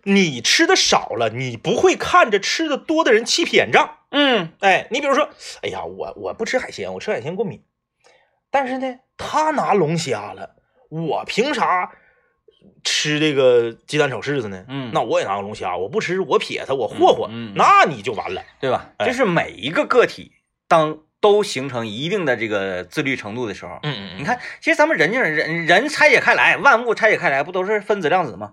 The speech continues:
Speaker 1: 哎，哎，哎。
Speaker 2: 为什么能够聚到一起啊？
Speaker 1: 嗯。
Speaker 2: 然后咔咔发现生出来，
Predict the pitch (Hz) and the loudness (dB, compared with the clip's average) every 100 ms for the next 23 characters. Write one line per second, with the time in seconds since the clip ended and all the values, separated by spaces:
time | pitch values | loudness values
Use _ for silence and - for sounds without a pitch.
0 | - 120 104 87 - 90 269 311 151 135 | -10 -8 -6 -8 -10 -6 -2 0 0 -2
1 | 143 160 - _ _ _ - 175 156 156 | 0 -2 -4 _ _ _ -8 -2 0 0
2 | - - _ _ _ _ _ - 170 110 | -6 -18 _ _ _ _ _ 2 2 2
3 | 90 - - 113 127 135 120 131 131 - | -2 -14 -6 -6 -4 -4 0 0 0 0
4 | 131 117 113 127 120 98 | 0 0 -2 -6 -6 -6